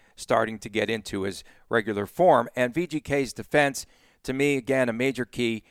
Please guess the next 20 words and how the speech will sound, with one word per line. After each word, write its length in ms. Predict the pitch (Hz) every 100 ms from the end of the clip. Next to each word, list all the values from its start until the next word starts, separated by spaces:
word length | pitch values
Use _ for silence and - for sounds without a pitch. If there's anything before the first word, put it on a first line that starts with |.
| _ _ -
They 100 | 117
cannot 400 | 123 113 127 135
allow 340 | 123 117 113
as 120 | 107 110
many 180 | 107
shots 460 | 107 - 120 113 -
on 100 | 101
net 220 | 113 113
as 120 | 104
they 120 | 104 107
did 300 | 123 123 - 110
on 160 | 98
Sunday 360 | - 117 101 101
night, 320 | 123 151 143 - _ - -
and 160 | 107
the 60 | 104
Golden 380 | 113 123 117 110
Knights 300 | 113 107 -
have 220 | 110 -
to 180 | 107